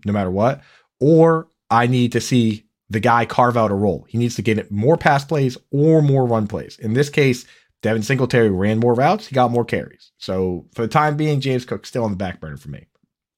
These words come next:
until they t-, until they finally sit there and say,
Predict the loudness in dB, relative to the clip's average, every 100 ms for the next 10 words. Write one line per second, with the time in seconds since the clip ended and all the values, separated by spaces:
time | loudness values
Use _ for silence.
0 | -14 -2 2 4 2 -2 -18 _ _ 0
1 | 0 0 -4 -4 -4 0 2 2 2 2
2 | 2 2 0 -2 -6 -2 -2 -2 -2 -2